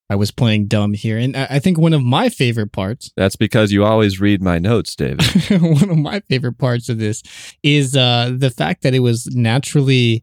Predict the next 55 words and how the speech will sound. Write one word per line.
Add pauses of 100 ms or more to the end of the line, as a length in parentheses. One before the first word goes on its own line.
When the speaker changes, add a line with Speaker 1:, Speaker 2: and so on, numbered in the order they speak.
(140)
Speaker 1:
able
to, (180)
to
regulate
itself. (340)
So,
like, (140)
what
prevents
this
from
becoming
a
runaway
reaction
besides
the
fact
that (100)
the
uranium
percentages
of
two
thirty-five
was, (100)
you
know,
not
twenty
percent
like
we
typically (180)
need
on
a
nuclear
weapon, (280)
but
eventually
it
could
build
up
to
that
with
the
generation
of
isotopes
and
whatever.
But